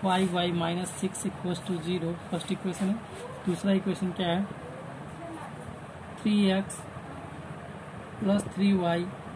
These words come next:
माइनस फिफ्टी एट equals to zero।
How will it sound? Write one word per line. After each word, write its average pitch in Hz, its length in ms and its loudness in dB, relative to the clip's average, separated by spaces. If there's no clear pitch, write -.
माइनस 180 380 4
फिफ्टी 202 420 2
एट 165 180 2
equals 196 340 0
to 190 160 0
zero। 147 300 -2